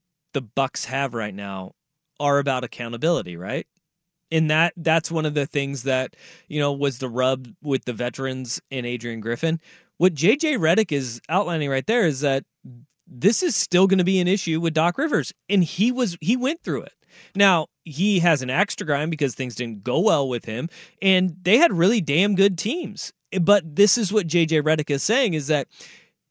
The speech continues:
even if he's telling the players and preaching accountability to the players on a day in and day out basis as, "This is how we're gonna turn it around here in Milwaukee," if there's not accountability from the top,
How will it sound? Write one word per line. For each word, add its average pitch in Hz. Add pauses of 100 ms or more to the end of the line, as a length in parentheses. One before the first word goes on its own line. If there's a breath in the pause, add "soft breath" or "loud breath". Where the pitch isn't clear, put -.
(320)
even 247
if 254
he's 214
telling 214
the 160
players 180 (420)
and 160
preaching 196
accountability 170
to 202
the 156
players 190
on 143
a 127
day 160
in 151
and 135
day 147
out 131
basis 170
as, 117
"This 180
is 160
how 160
we're 147
gonna 127
turn 170
it 135
around 180
here 160
in 143
Milwaukee," 135 (1900 soft breath)
if 156
there's 160
not 226
accountability 185
from 143
the 104
top, 180